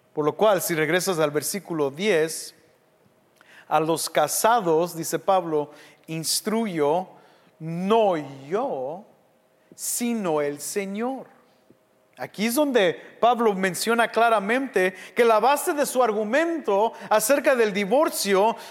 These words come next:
no tiene nada que ver con sus prejuicios, sino con lo que el Señor Jesús mismo ha enseñado acerca del respeto. Pablo aquí enfatiza esta frase explicando que Jesús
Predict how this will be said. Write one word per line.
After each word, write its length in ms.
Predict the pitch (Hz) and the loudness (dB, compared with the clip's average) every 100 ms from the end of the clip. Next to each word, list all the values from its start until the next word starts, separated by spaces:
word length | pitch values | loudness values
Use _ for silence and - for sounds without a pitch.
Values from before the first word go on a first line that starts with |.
| - - | -20 -2
no 180 | 254 311 | -2 2
tiene 180 | 339 | 2
nada 280 | 302 311 311 | 4 2 2
que 100 | 285 | 2
ver 220 | 277 285 | 2 2
con 420 | 285 233 196 156 - | 2 2 0 -4 -14
sus 380 | - - 359 381 | -10 0 2 2
prejuicios, 1120 | 339 240 - 180 - 131 - - - - - _ _ _ _ _ _ - | 2 0 0 -6 -6 -10 -16 -20 -18 -18 -20 _ _ _ _ _ _ -12
sino 380 | - 277 269 269 | 0 2 4 2
con 200 | 277 262 | 2 2
lo 120 | 247 | 2
que 100 | 247 | 2
el 100 | 240 | -2
Señor 420 | - 254 233 302 311 | 0 -2 2 0 2
Jesús 480 | 277 - 311 285 | 0 0 0 0
mismo 840 | 226 247 330 277 233 196 196 220 - - - _ _ _ _ | -2 0 0 0 0 0 2 0 -6 -20 -20 _ _ _ _
ha 180 | - 220 | 2 2
enseñado 840 | 185 185 - 247 240 269 262 180 127 - - _ - | 2 -2 0 2 4 2 2 0 -4 -18 -20 _ -2
acerca 580 | 165 - 170 147 170 156 | 0 2 0 0 0 0
del 240 | 131 123 | -2 -6
respeto. 520 | 135 - 202 - - - _ _ _ _ _ _ _ _ - | -12 -6 -6 -6 -20 -20 _ _ _ _ _ _ _ _ 2
Pablo 260 | 226 240 220 | 4 6 2
aquí 320 | - 285 254 | 2 2 2
enfatiza 500 | 190 208 247 240 240 | 2 0 0 2 2
esta 200 | 226 220 | 2 -2
frase 720 | 240 277 285 285 202 226 247 - - - | 2 2 2 0 2 2 0 -10 -20 -4
explicando 800 | 220 - 202 226 254 285 311 285 | -2 -2 -2 0 2 2 2 0
que 140 | 254 214 | 2 2
Jesús 600 | 220 220 - 311 339 | 2 0 0 2 2